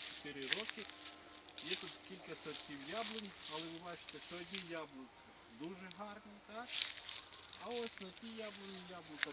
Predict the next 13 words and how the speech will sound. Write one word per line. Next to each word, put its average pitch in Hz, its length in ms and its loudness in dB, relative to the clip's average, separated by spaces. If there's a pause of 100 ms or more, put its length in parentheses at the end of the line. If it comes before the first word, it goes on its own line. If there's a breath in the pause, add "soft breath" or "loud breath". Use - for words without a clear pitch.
(100)
так 135 120 0 (160)
собі. 101 300 -6 (460)
А - 20 0 (120)
на 190 60 -2 (120)
ті 190 100 -4 (680)
опадають, 196 720 -2
якісь 160 300 -8
не 156 60 -6 (120)
такі 151 220 -6 (120)
гарні. 117 380 2 (540)
От. 220 80 0 (460)
Це 226 160 8
лігол, 147 480 6